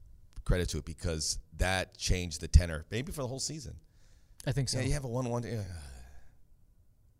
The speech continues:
Speaker 1: And all of a sudden,
Speaker 2: Yeah.
Speaker 1: let's party.
Speaker 2: You can't have a nil-nil
Speaker 1: Can't. Would've been
Speaker 2: in your
Speaker 1: nil-nil.
Speaker 2: opening match.
Speaker 1: Can't.
Speaker 2: Yeah, it would've been nil-nil.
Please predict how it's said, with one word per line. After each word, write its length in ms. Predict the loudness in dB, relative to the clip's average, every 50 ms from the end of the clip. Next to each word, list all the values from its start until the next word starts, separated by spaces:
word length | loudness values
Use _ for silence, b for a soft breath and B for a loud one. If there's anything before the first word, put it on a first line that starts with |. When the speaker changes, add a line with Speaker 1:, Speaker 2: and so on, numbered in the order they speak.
| -20 -20 -20 -12
Speaker 1:
And 100 | -6 -4
all 60 | -4 -2
of 60 | -2
a 20 |
sudden, 220 | -2 -4 -6 -6 -10 B B B B B B B B B B B B B B B -20 -20 -20 -18 -18 -18 -18 -8 -4
Speaker 2:
Yeah. 140 | -4 -4 -4 -4 0
Speaker 1:
let's 120 | 0 2
party. 520 | 4 4 2 0 -4 -6 -6 -6 -8 -8 -10 -16 -10 -4
Speaker 2:
You 100 | -2 8
can't 180 | 10 10 10 12
have 80 | 10
a 60 | 10 8
nil-nil 680 | 10 8 8 8 8 8 8 6 6 4 4 2 0 -2 -8 -16 -20 -20 -20 -20
Speaker 1:
Can't. 200 | -16 -16 -12 -12
Would've 140 | -12 -10
been 140 | -10 -8 -2
Speaker 2:
in 140 | 0 2 2
your 100 | 2 2
Speaker 1:
nil-nil. 160 | 2 2 2
Speaker 2:
opening 220 | 4 4 4 4 2
match. 280 | 2 0 -2 -4 -6 -8 -12 -12
Speaker 1:
Can't. 140 | -8 -4
Speaker 2:
Yeah, 120 | -4 -2 -2
it 60 | 0
would've 160 | 0 0 2
been 160 | 2 2 2
nil-nil. 320 | 4 2 2 2 0 -2